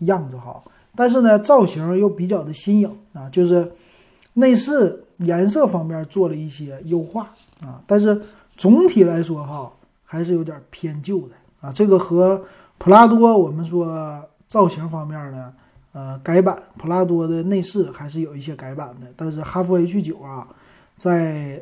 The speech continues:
老款新款的内饰都没有什么太大的变化，所以最主要的变化还是来自于车的里边儿和车的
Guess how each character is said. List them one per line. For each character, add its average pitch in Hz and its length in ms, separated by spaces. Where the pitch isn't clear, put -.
老 170 180
款 175 180
新 185 180
款 156 200
的 143 80
内 160 140
饰 151 240
都 165 160
没 165 160
有 170 100
什 131 160
么 139 100
太 175 160
大 170 140
的 151 80
变 175 240
化， 202 300
所 190 120
以 190 40
最 240 240
主 170 160
要 175 120
的 180 80
变 160 180
化 147 100
还 147 200
是 180 260
来 147 200
自 170 160
于 151 120
车 190 280
的 202 80
里 160 260
边 131 140
儿 127 80
和 151 200
车 147 300
的 143 240